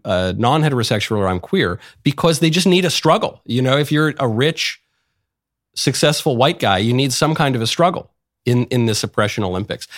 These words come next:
I just think it's, it, it's m-, gonna make you lose from the beginning. If Nikki Haley wins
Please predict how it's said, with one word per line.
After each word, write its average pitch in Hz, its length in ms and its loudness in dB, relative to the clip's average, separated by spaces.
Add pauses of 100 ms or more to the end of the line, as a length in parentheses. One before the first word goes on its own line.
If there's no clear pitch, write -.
(100)
I 147 100 2
just 202 280 0
think 196 160 0
it's, 185 160 -4 (1700)
it, 185 240 0
it's 175 220 0 (560)
m-, 151 100 2 (100)
gonna 190 160 4
make 208 240 0
you 202 120 2
lose 160 340 2
from 135 180 -2
the 117 80 0
beginning. 101 440 -4
If 131 180 -2
Nikki 220 360 0
Haley 143 420 0
wins 90 600 -4